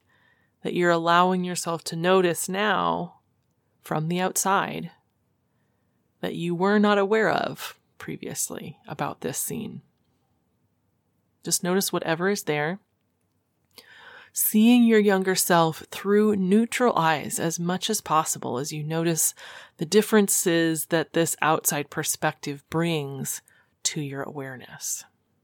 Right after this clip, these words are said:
And so notice, at this exact age,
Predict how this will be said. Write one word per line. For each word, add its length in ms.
And 100
so 80
notice, 760
at 260
this 260
exact 640
age, 560